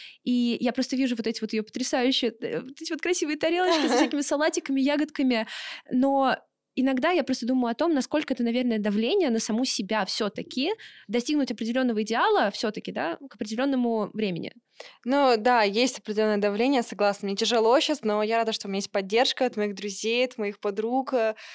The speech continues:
Speaker 2: что это всё, это всё временно, потому что соревнования будут только в мае. И вот мне нужно щас как бы просто приучить к себе тому, что я,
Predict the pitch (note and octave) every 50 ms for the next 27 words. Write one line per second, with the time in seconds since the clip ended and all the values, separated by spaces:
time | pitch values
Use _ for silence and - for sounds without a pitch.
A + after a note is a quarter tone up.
0 | - - - - - - - G#3+ G#3 G#3 G#3 G#3 G3+ G3+ G3+ G3 F#3+ F#3+ F#3+ F#3
1 | F3+ F3+ - - G3+ G3+ - G3+ G3 - - G#3+ G3 G3 F#3+ F#3+ F#3 - - G#3+
2 | A#3+ A#3 - C#4 A#3 G3 G3+ G3+ G#3+ C4 D#4+ D#4+ D#4+ D#4 - - A3+ G#3+ A3 A3+
3 | - - G#3+ - G#3 G#3 A3 G#3+ G#3 G3+ G3+ F#3 F#3 F#3+ - G#3+ G#3+ G#3 - F#3+
4 | F#3+ F3+ F#3 F#3 F#3 F3+ F3+ F3 F#3 G#3 B3+ D4 F#4 - - - - - - _
5 | - A3 G#3 A3 A3 A3 A3+ B3+ C4+ C4 B3+ A#3 G#3+ G#3 - G#3+ G#3 - - G#3
6 | G3 F#3+ F#3 F#3 F#3+ F#3+ F#3+ - B3+ C#4 C#4 C#4 - - A#3+ A#3 A3 - B3+ -
7 | - - G#3 G#3 - A#3 D4 A#4+ A#4 - - C4 G#3+ A3 C4 D4+ D#4 D4+ C4+ B3